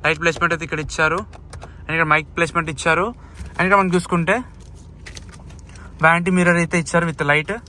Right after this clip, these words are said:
And left, లెఫ్ట్ సైడ్ కూడా మనకి ప్యాసింజర్ సైడ్ కూడా అయితే vanity mirror with light అయితే ప్రొవైడ్ చేయడం జరుగుతుంది. ఇది overall వ్యూ అన్నమాట.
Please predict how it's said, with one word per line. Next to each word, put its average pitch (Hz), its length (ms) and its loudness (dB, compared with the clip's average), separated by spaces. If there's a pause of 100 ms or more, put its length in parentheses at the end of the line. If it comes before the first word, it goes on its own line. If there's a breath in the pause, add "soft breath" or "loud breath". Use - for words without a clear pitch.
(1120)
And 180 220 -6
left, 175 280 -2
లెఫ్ట్ 170 160 -2
సైడ్ 190 140 4
కూడా 190 120 0
మనకి 175 300 -2
ప్యాసింజర్ 165 580 0
సైడ్ 170 140 2
కూడా 175 120 0
అయితే 165 180 -2
vanity 156 300 0
mirror 165 200 0
with 147 160 -10
light 151 180 2
అయితే 143 80 -6
ప్రొవైడ్ 151 280 -4
చేయడం 147 160 -4
జరుగుతుంది. 139 440 -6 (720 loud breath)
ఇది 165 80 -8
overall 185 500 6
వ్యూ 170 100 4
అన్నమాట. 156 300 4